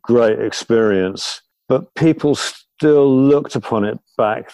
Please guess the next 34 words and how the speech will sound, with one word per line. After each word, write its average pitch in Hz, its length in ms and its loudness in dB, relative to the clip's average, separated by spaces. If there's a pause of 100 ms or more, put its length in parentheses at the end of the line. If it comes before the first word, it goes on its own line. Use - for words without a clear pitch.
then 104 640 0
as 110 300 0
a 107 60 -2
bit 104 140 2
of 92 120 0
a 92 60 -4
backwater 110 840 0
and 104 260 -4
a 101 60 0
road 104 340 2
to - 160 -6
nowhere. 101 720 -2 (680)
I 110 440 -2 (240)
definitely 113 1000 0 (260)
thought 113 340 0
IndyCar 95 840 0
was 101 380 -2
an 101 100 0
option. 113 560 -4 (720)
There 131 80 0
wasn't 147 260 0
a 135 60 -4
whole 127 220 2
lot 117 140 2
of 104 100 0
offers, 123 540 -2 (120)
but 127 180 -2
I 135 100 2
did 127 180 0
get 139 180 0
some 127 180 0
really 127 220 2
excellent 107 440 -2
drives. 104 520 -2